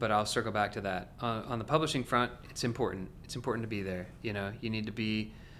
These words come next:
in a place where, where you can do that. You need to be willing to, to just learn and try, you know, um, get your foot in the door. B-, uh, if you're not enrolled in a school, it's harder to get internships,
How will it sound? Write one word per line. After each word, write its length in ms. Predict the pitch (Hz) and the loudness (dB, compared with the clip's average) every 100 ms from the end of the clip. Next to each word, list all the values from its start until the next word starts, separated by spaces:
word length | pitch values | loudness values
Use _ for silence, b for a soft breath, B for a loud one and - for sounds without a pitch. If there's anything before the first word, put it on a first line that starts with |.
| B - | B 0
in 140 | 127 | 2
a 60 | 117 | 4
place 600 | 107 123 110 107 - - 135 | 4 6 8 6 0 -2 0
where, 400 | 117 113 107 123 | 4 6 4 0
where 500 | 113 107 107 104 98 | 0 2 4 4 0
you 120 | 117 110 | -4 -4
can 200 | 113 107 | -2 2
do 140 | 113 | 4
that. 300 | 113 113 - B B B | 8 6 4 B B B
You 60 | 117 | 2
need 120 | 117 | 4
to 80 | 113 | 4
be 80 | |
willing 280 | 110 113 110 | 4 4 4
to, 200 | 107 101 | 2 0
to 200 | 101 - | -2 -4
just 200 | 117 110 | -2 -2
learn 400 | 110 104 110 113 113 - | 0 4 4 2 -2 -6
and 160 | 110 107 | -4 -4
try, 460 | - 104 104 107 - - - - - | 2 6 6 4 0 -10 -16 -16 -6
you 140 | 120 | -2
know, 340 | 110 101 98 - | 0 0 0 -2
um, 300 | 120 104 101 - 127 113 | -2 -2 -2 -8 -10 0
get 140 | 123 | 0
your 120 | 120 | 0
foot 240 | - 120 110 | 0 0 2
in 100 | 107 | 0
the 60 | |
door. 380 | 104 107 107 107 B B B B B 131 | 2 4 4 2 B B B B B -4
B-, 80 | 143 | 0
uh, 220 | 139 123 | 6 6
if 280 | 110 120 - | 6 2 2
you're 100 | 127 | 2
not 400 | 117 123 131 - | 6 8 8 8
enrolled 480 | 139 127 123 123 123 | 4 6 8 8 8
in 120 | 120 | 4
a 60 | 117 | 0
school, 480 | - 147 151 151 127 | 0 4 4 4 2
it's 180 | 123 | -2
harder 320 | - 127 120 117 | 2 6 6 4
to 120 | 117 | 0
get 140 | 117 | 0
internships, 960 | 110 107 123 117 - 117 113 - - | 2 0 0 0 2 2 2 0 -2